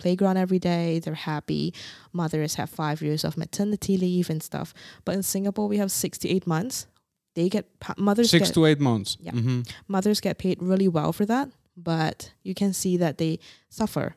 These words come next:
Speaker 1: you know, when
Speaker 2: Mm.
Speaker 1: they go back to, um, work and everything.
Speaker 2: Mm.
Speaker 1: And most people are hesitant. I think most people are hesitant to have kids, but they have them, or parents would,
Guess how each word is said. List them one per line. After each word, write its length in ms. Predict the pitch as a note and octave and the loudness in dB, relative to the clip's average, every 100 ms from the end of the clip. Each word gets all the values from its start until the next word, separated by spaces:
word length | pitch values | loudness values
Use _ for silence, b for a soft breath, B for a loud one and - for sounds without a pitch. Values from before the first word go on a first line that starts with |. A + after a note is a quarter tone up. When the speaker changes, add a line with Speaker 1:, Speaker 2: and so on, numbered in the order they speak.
| _ | _
Speaker 1:
you 100 | F#3+ | -4
know, 120 | E3 D#3+ | 0 2
when 140 | - | 2
Speaker 2:
Mm. 20 | |
Speaker 1:
they 120 | - D3+ | 2 0
go 180 | D#3 | -2
back 200 | D3+ D3+ - - | -2 -2 -4 -6
to, 300 | E3 D#3 D#3 b b b b - | -4 -4 -4 b b b b -10
um, 360 | - A1+ F#3 F#3 _ _ _ _ _ _ | -8 -8 -12 -16 _ _ _ _ _ _
work 280 | G3 F3+ F3 | 0 2 4
and 100 | D#3+ | 2
everything. 520 | D#3 D#3 D#3+ - F#2 - _ | 0 -2 -4 -8 -8 -12 _
Speaker 2:
Mm. 60 | F#2 | -2
Speaker 1:
And 480 | F2+ F2+ D3+ D#2+ - _ _ _ _ _ _ _ | 0 0 -2 -8 -14 _ _ _ _ _ _ _
most 340 | F#3+ F#3+ G#3 - | -2 2 2 2
people 420 | G3 F#3+ F3+ F3+ | 0 2 2 2
are 240 | E3+ E3 E3 | 2 0 2
hesitant. 640 | F3+ F#3 G#3 A#3 B3+ C4 - | 4 2 2 0 0 -4 -4
I 80 | F#3 | -4
think 260 | F#3 G3 G3 | -2 -2 2
most 220 | G3+ G3+ | 0 2
people 200 | G3 F#3+ | 2 2
are 60 | F3 | 2
hesitant 480 | E3+ F3 - G3 | 0 -2 -2 -2
to 80 | G3 | 0
have 200 | F#3 F3 | -2 -2
kids, 460 | - D#3 F#3 - - _ _ _ _ _ | -2 -2 -2 -4 -10 _ _ _ _ _
but 320 | E3+ D3+ - _ _ | 0 0 0 _ _
they 120 | - D#3 | -2 0
have 320 | E3 F#3 G#3 | 2 2 0
them, 280 | D#3 C#3+ C#3+ | -2 -2 -2
or 200 | - D3+ | 0 0
parents 580 | D3 - E3 E3 E3 - - | 0 -2 0 0 -2 -6 -4
would, 220 | E3 | -2